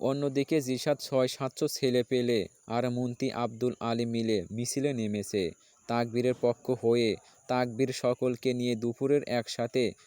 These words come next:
খাবার খাবে। আবারও মিছিলে নামে। সন্ধ্যা সাড়ে ছয়টার মধ্যে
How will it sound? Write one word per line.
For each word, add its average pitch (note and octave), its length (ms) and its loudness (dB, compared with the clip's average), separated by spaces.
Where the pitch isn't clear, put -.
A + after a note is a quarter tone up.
খাবার G#2 380 0
খাবে। F#2+ 480 -2
আবারও C#3+ 400 -2
মিছিলে C#3+ 420 -4
নামে। A#2 400 -4
সন্ধ্যা B2+ 720 -6
সাড়ে B2 360 -4
ছয়টার B2 540 -4
মধ্যে A2+ 500 -2